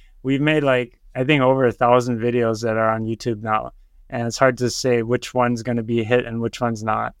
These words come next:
But, like, the kind of the beginner instructional videos have, like, the, our most popular one, which has, I think, now two, two point two million views, is, uh, how to stand up paddle in five minutes, you know?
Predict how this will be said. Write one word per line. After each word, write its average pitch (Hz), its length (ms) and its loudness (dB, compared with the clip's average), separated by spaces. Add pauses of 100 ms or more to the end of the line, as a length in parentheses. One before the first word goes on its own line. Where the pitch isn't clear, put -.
But, 110 160 -6 (100)
like, 113 160 -6
the 110 220 -8 (420)
kind 123 140 2
of 113 60 0
the 113 60 -2
beginner 127 640 2
instructional 131 680 -2
videos 135 580 0
have, 113 300 -2
like, 113 300 -6
the, 120 200 -2 (380)
our 123 120 -2
most 135 240 4
popular 131 640 4
one, 127 540 0
which 123 200 -4
has, 123 200 2
I 117 80 0
think, 123 160 -4
now 120 220 -4
two, 127 340 -4
two 147 160 -4
point 139 240 0
two 139 160 -2
million 123 400 -2
views, 120 440 -4 (420)
is, 117 340 -2
uh, 110 340 2
how 123 200 2
to 120 180 -6
stand 120 300 -2
up 107 100 -6
paddle 113 260 0
in 110 140 -4
five 110 300 -2
minutes, 107 420 -10
you 110 60 -10
know? 110 200 -10